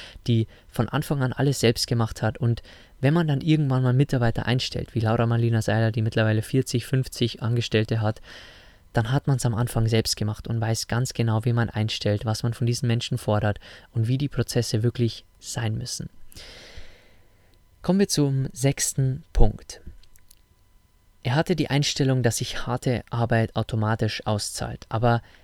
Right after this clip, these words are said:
wenn der Fokus fehlt und wenn man an hundert Projekten gleichzeitig arbeitet, so wie Raf Kamora, dann verbrennt man seinen Fokus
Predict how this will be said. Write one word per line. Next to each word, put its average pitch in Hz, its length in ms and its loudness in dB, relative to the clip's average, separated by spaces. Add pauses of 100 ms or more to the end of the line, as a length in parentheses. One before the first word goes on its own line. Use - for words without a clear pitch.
(120)
wenn 143 160 2
der 156 120 4
Fokus - 460 0
fehlt 139 380 2 (420)
und 117 100 -2
wenn 123 100 4
man 127 200 2
an 117 140 0 (120)
hundert 143 240 0
Projekten 123 360 0
gleichzeitig - 560 -4
arbeitet, 110 360 0
so 117 160 -2
wie - 20 2
Raf 113 220 0
Kamora, 113 420 0 (560)
dann 117 380 -2 (500)
verbrennt 123 520 2
man 123 340 0
seinen 113 340 0
Fokus - 580 0